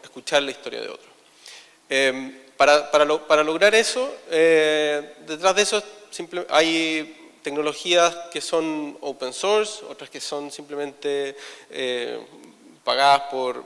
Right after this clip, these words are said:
por, por minuto, digamos, pero lo que nosotros hicimos fue simplemente poner cosas, eh, que ya existen, eh, al, al, al servicio de, de esta historia.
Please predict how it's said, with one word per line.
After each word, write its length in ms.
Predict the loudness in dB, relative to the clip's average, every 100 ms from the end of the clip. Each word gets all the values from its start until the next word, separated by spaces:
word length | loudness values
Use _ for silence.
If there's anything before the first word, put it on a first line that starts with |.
| -6
por, 400 | -6 -6 -10 -14
por 200 | _ -12
minuto, 380 | -8 -6 -4 -4
digamos, 260 | -2 -4 -4
pero 480 | 2 4 4 0 -16 -16 -16 -18 -20 -16 -12
lo 100 | -8
que 100 | -8
nosotros 300 | -4 -2 0
hicimos 220 | -2 -2
fue 180 | -2 -4
simplemente 480 | -6 -8 -8 -8
poner 560 | -10 -4 0 2 2 0
cosas, 360 | -6 -4 -8 -8 -12
eh, 400 | -8 -6 -8 -10 -12
que 100 | -8
ya 100 | -6
existen, 580 | -6 -8 -6 -4 -4 -6 -18 -20 _
eh, 480 | -8 -6 -6 -8 -10
al, 260 | -8 -8 -8 -10
al, 220 | -10 -10
al 140 | -10 -8
servicio 480 | -6 -6 -4 -2
de, 120 | -4 -4
de 120 | -6
esta 160 | -8 -12
historia. 380 | -14 -18 -20